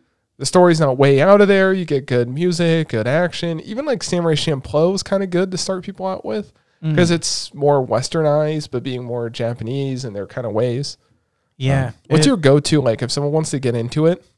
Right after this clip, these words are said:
Speaker 2: If
Speaker 1: what's,
Speaker 2: someone
Speaker 1: like, your default, like, "Here's an introduction to anime"?
Speaker 2: Uh, for me, I, I would, it j-,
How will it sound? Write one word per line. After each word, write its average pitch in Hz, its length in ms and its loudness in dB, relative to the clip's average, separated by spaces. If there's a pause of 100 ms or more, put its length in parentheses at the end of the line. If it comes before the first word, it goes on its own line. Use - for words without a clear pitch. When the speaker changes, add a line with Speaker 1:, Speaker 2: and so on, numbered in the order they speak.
(100)
Speaker 2:
If 123 120 -4
Speaker 1:
what's, 139 140 2
Speaker 2:
someone 139 160 4
Speaker 1:
like, 117 100 -12
your 131 140 4
default, 127 640 0
like, 104 360 -10 (800)
"Here's 151 220 -2
an 131 100 -2
introduction 120 500 -4
to 104 60 -4
anime"? 104 380 -8 (920)
Speaker 2:
Uh, 139 300 0 (100)
for 160 360 -4
me, 170 680 -2
I, 139 280 0
I 139 160 -4
would, 143 160 -2 (540)
it 143 320 -4
j-, 160 180 -6